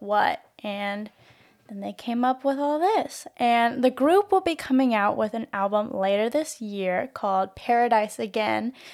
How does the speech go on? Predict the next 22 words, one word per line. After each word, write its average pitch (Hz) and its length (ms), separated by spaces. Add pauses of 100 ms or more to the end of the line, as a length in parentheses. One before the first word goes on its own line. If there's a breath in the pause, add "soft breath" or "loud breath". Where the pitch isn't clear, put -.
(160 loud breath)
Super 254 480
exciting. 214 880 (580 soft breath)
And 233 640
to 254 120
catch 240 540
more 220 300
Swedish 202 420
House 196 340
Mafia, 311 640
you 240 140
can 233 140
also 208 380
watch 202 360
them 214 160
perform 208 460
on 190 380
The 208 100
Tonight 262 420
Show 262 380
with 233 180
Jimmy 254 240
Fallon 202 520